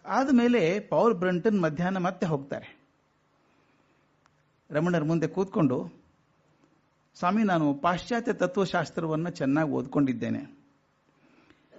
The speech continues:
ಅಲ್ಲಿ ಸಾಧಕರ ಜೊತೆ ಸಾಕಷ್ಟು ಮಾತಾಡಿದ್ದೇನೆ, ಚರ್ಚೆ ಮಾಡಿದ್ದೇನೆ, ಆದ್ರೆ ನನ್ ತೃಪ್ತಿ ಆಗಿಲ್ಲ.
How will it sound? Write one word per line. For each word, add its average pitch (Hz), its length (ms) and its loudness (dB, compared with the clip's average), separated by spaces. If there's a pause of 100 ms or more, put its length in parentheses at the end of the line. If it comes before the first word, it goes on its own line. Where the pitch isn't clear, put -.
ಅಲ್ಲಿ 220 300 0
ಸಾಧಕರ 208 460 2
ಜೊತೆ 185 240 -2
ಸಾಕಷ್ಟು 170 480 -6
ಮಾತಾಡಿದ್ದೇನೆ, 127 720 -2
ಚರ್ಚೆ 170 360 -2
ಮಾಡಿದ್ದೇನೆ, 135 680 -2 (1600)
ಆದ್ರೆ 240 280 2
ನನ್ 220 140 2
ತೃಪ್ತಿ 220 280 0
ಆಗಿಲ್ಲ. 151 460 -2